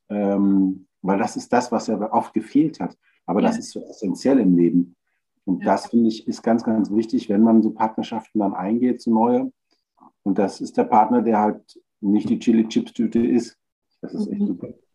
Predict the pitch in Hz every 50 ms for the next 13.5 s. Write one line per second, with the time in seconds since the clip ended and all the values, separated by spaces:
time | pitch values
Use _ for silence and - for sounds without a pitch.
0 | _ _ _ _ 214 214 185 185 233 240 269 339 466 - - 269 247 262 247 247
1 | - - 285 269 - 370 175 - 143 - 143 131 131 127 113 117 147 139 - 117
2 | 123 131 127 - - - 131 127 117 113 131 127 131 131 123 135 139 131 117 -
3 | 120 120 120 - - - - - 160 160 - 127 113 110 101 - 110 104 110 113
4 | 113 113 113 110 110 - - 131 127 110 113 110 - - _ _ _ 117 120 123
5 | - - - 135 135 135 123 117 107 101 98 95 95 92 95 95 - - _ _
6 | _ 110 104 - - - - 104 107 - - - - - 113 113 110 104 110 98
7 | 98 107 139 160 - - - _ _ - 110 101 101 95 98 98 101 113 113 104
8 | 98 98 104 104 101 101 110 113 135 165 170 156 101 101 98 98 101 101 98 -
9 | - - 160 180 196 175 - - 123 139 170 175 117 107 107 143 165 165 - _
10 | _ _ _ _ _ _ _ _ _ - 92 95 107 95 104 117 - - 123 151
11 | 180 170 165 160 160 135 - - - 120 123 139 147 143 143 139 - - 110 104
12 | - - - - - - - - 110 101 98 - - - 123 117 117 113 110 110
13 | 120 131 131 - - - - 151 - -